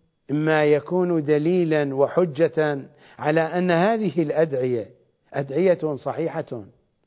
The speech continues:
وردت عنهم، والأمر لا يقف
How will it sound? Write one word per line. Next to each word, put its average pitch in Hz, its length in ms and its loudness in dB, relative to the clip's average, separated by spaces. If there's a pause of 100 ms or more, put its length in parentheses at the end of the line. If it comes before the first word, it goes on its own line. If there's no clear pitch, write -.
(120)
وردت 143 480 0
عنهم، 123 400 -6 (1200)
والأمر 180 760 2 (360)
لا 208 360 2
يقف 226 380 -2